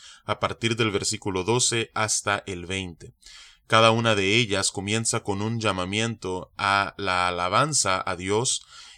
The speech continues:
y después cada sección procede a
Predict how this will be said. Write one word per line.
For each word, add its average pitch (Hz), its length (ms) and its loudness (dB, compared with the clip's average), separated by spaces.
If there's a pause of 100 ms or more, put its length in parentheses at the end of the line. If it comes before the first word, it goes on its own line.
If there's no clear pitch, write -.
y 110 300 0
después 110 960 2
cada 127 260 4
sección 123 540 2
procede 113 720 0
a 95 380 0